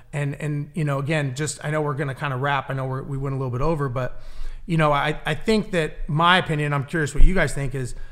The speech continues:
I think what we're gonna bring to the table for people is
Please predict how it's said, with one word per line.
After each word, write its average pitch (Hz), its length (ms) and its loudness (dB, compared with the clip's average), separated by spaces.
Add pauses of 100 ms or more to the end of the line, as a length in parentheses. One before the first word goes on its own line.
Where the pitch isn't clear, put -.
(280)
I 156 80 0
think 190 220 0
what 196 100 0
we're 175 160 2
gonna 175 140 0
bring 170 240 2
to 151 80 -2
the 127 80 -8
table 143 500 6
for 185 320 -2
people 117 540 0 (560)
is 147 440 -2